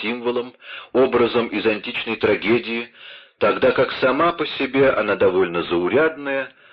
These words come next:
добродушная девушка. Не умеет противиться своим вожделениям, и бывало за это иной раз даже порота, считает в порядке вещей,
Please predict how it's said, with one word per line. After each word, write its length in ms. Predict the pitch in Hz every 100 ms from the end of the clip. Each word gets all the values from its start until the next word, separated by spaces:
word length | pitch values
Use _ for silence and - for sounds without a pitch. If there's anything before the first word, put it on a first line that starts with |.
| -
добродушная 920 | - 92 98 98 185 - 127 113 87
девушка. 640 | 80 82 80 - - 76 - _ _ _ _ _ _ _
Не 140 | 104 123
умеет 460 | 131 175 160 -
противиться 560 | - 113 127 117 113 110
своим 380 | - 101 107 98
вожделениям, 880 | 92 85 95 95 139 151 147 151 - _ _ - - - -
и 100 | 113
бывало 440 | 127 170 170 139
за 120 | 95
это 300 | 107 101 110
иной 180 | 101 101
раз 180 | 98 90
даже 280 | 85 87 90
порота, 720 | - 101 127 147 143 135 131 _ _ _ _ - - -
считает 560 | - - 123 180 165
в 140 | - -
порядке 480 | 127 123 113 - 101
вещей, 640 | 98 - 107 98 90 -